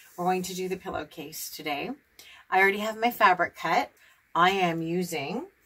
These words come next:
uh, the office fabric that we have at our shop. And,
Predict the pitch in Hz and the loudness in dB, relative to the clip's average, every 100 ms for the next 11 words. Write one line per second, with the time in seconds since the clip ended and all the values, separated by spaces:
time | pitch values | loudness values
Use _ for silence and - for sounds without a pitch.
0 | _ _ _ - 170 165 156 156 160 160 | _ _ _ -10 -6 -2 2 2 2 0
1 | 170 185 - - - 180 165 - 156 147 | -2 0 6 6 6 0 -4 0 0 0
2 | - - - - 156 160 160 156 151 - | -6 -10 -12 -10 -10 -6 -4 -2 -4 -2
3 | 147 147 - 151 151 156 - - 240 339 | 0 0 -4 -6 -6 -8 -8 -4 -2 -2
4 | - _ _ - - - - _ _ 160 | -4 _ _ -20 -20 -20 -20 _ _ -10
5 | 151 151 147 147 147 | -6 -4 -4 -6 -8